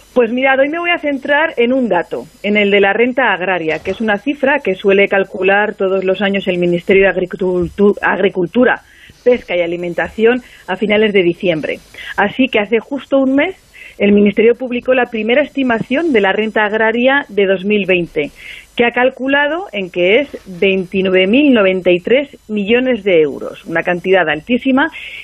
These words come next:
y que supone un cuatro coma tres por ciento más que el año pas-, que el año anterior, que en dos mil diecinueve. Este incremento de la renta agraria se debe, pues, a la buena cosecha de cereales, a los buenos resultados en otras producciones agrícolas como frutas, cultivos industriales y cultivos forrajeros,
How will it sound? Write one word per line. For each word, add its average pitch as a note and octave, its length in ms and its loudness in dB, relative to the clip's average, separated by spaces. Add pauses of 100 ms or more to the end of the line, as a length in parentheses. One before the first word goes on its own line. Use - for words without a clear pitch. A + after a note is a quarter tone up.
(120)
y B3 100 4
que C#4+ 160 0
supone C#4 540 0
un B3+ 180 0
cuatro C4 380 2
coma A3+ 180 0
tres A#3+ 160 2
por A#3+ 200 0
ciento A#3+ 320 0
más A#3+ 280 0
que G3+ 140 0
el F#3+ 40 2
año G3 220 2
pas-, F3+ 300 -4
que F#3+ 60 0
el G3 80 4
año G#3 140 2
anterior, C4 380 0
que E3 300 4
en F3+ 180 0
dos F3 140 0
mil G3+ 160 0
diecinueve. D#3+ 540 -2 (680)
Este C4+ 200 0
incremento D#4 500 0
de C#4+ 100 2
la C#4 80 2
renta C#4 260 0
agraria C#4 380 0
se A3+ 160 0
debe, B3 360 4
pues, F#3 220 -4
a F3 60 0
la E3 140 2
buena G3 200 0
cosecha G#3 320 -2
de G#3 140 2
cereales, B3 600 2
a F#3 80 2
los E3 160 2
buenos G3 220 0
resultados F#3+ 560 -2
en F#3+ 60 -4
otras F3+ 180 -4
producciones F#3+ 640 0
agrícolas F#3 560 0
como F3 220 -2
frutas, F#3+ 580 0
cultivos F3+ 480 -4
industriales F3 560 0
y F3+ 40 -12
cultivos F3+ 380 -2
forrajeros, A#3+ 680 0